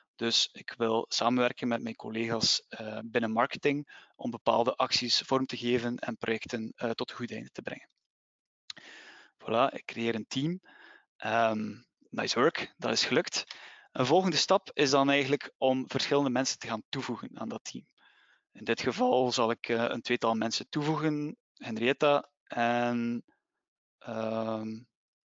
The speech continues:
Pradeep. Ik voeg die mensen toe in mijn team, zodat die ook deel kunnen nemen aan dat team en samen kunnen werken aan, aan hetgeen, eh, we hier opzetten. Ehm, hier zie je dat, ehm,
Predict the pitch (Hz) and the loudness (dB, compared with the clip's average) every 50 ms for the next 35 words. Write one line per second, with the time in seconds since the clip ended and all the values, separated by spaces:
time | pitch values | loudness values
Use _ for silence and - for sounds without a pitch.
0 | _ _ _ _ _ - 123 117 - - - - - - - - _ _ _ _ | _ _ _ _ _ -2 -2 -2 -2 -4 -8 -12 -10 -12 -14 -14 _ _ _ _
1 | _ _ _ _ _ _ _ _ _ _ _ _ _ _ _ _ _ _ _ _ | _ _ _ _ _ _ _ _ _ _ _ _ _ _ _ _ _ _ _ _
2 | _ _ _ _ _ _ _ _ _ - - - - _ _ _ _ _ _ _ | _ _ _ _ _ _ _ _ _ -20 -20 -20 -20 _ _ _ _ _ _ _
3 | - - - 120 110 - 113 107 113 113 110 110 - - - 143 - - 117 110 | -10 -6 -6 -4 -2 -2 0 0 0 0 0 -2 -4 -2 -2 -2 0 0 0 -2
4 | 110 104 - - 135 143 156 170 180 - - - _ - - 120 113 - - - | -2 -2 -2 0 0 0 0 0 -4 -10 -16 -16 _ -4 0 0 0 0 0 -2
5 | - 120 127 131 - - - - _ - - - 120 123 - - 131 123 120 120 | 0 2 2 0 0 -4 -8 -10 _ -6 0 2 2 2 2 2 0 2 4 4
6 | 120 117 120 120 120 120 127 - - 120 117 117 113 117 123 - - 131 - - | 4 4 4 2 2 0 0 -2 -2 0 2 2 2 0 -2 -2 -2 -2 -2 0
7 | - 120 117 123 127 - - 127 110 110 110 - - 113 113 113 117 - 117 117 | 0 0 0 0 0 0 0 0 0 0 0 0 0 2 0 0 -2 0 0 0
8 | 110 110 110 - - - 110 - - - - - - - - - - - 131 120 | 0 -2 -4 -4 -6 -8 -8 -8 -8 -10 -12 -12 -12 -12 -14 -14 -8 -2 0 0
9 | 117 117 117 113 - - - - 117 113 110 113 110 110 113 113 - - - - | 2 2 0 0 -2 -2 -2 0 0 0 0 0 0 0 -2 -4 -6 -12 -18 -10
10 | - - 127 117 117 113 - - - - - - - - - _ _ _ _ - | -4 -2 0 2 2 0 0 0 -2 -2 -2 -2 -6 -12 -20 _ _ _ _ -20
11 | - - - - - - - - - - _ - - 131 131 135 135 - - 170 | -20 -18 -18 -16 -16 -16 -18 -18 -20 -20 _ -2 2 4 6 6 4 2 2 4
12 | 185 175 190 202 196 165 143 139 135 - - - - - 123 120 117 113 113 113 | 4 4 4 2 2 4 4 4 4 2 -2 -4 -2 0 2 4 4 4 4 2
13 | 110 110 | 0 -4